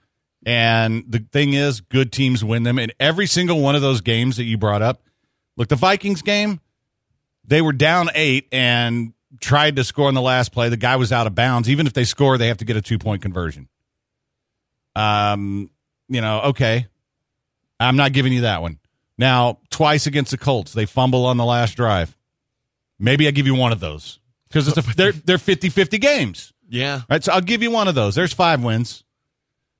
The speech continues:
Speaker 1: The Browns game, you were completely outplayed.
Speaker 2: And the, the Browns, the only reason the Browns didn't score a hundred is 'cause it was a crazy weather game.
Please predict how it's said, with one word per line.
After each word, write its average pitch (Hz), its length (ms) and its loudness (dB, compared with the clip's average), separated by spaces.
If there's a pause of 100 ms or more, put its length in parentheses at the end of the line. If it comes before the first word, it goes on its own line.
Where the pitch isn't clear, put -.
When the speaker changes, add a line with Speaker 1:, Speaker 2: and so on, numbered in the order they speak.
(120)
Speaker 1:
The 147 40 2
Browns 233 360 2
game, 165 240 2
you 170 80 2
were 147 100 2
completely 139 640 0
outplayed. 95 600 -4 (100)
Speaker 2:
And 147 140 0
the, 143 100 0
the 139 120 -2
Browns, 190 260 0
the 156 200 -2
only 202 140 0
reason 170 200 0
the 139 80 -2
Browns 147 320 0
didn't 139 160 -2
score 143 240 -2
a 113 80 2
hundred 123 320 -2
is 104 100 -2
'cause 113 140 -6
it 107 80 -4
was 104 100 -6
a 95 40 -8
crazy 117 340 -6
weather 104 320 -4
game. 78 260 -18